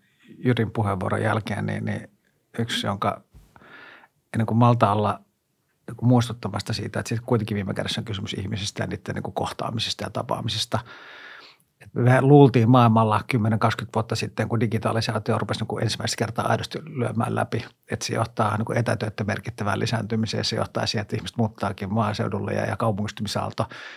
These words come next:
kääntyy. Ja itse asiassa on käynyt päinvastoin. Jenkeissä on paljon tieteellistä tutkimusta siitä, että itse asiassa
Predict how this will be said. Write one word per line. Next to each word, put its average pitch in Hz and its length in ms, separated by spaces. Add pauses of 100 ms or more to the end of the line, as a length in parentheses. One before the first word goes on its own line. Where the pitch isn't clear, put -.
(120)
kääntyy. 117 380
Ja 123 120
itse 147 160
asiassa 127 120
on 117 40
käynyt 113 240
päinvastoin. - 600 (640)
Jenkeissä 131 420
on 113 60
paljon 127 240
tieteellistä 120 480
tutkimusta 110 480
siitä, - 340
että - 180
itse 117 280
asiassa 120 460